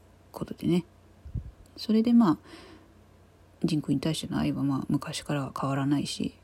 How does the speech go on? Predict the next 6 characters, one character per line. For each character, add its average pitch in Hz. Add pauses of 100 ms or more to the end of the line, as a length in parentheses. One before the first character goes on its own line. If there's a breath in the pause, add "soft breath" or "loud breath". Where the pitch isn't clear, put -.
(1700)
ま 202
あ、 143 (580)
愛 208
の 156
毒 -
で -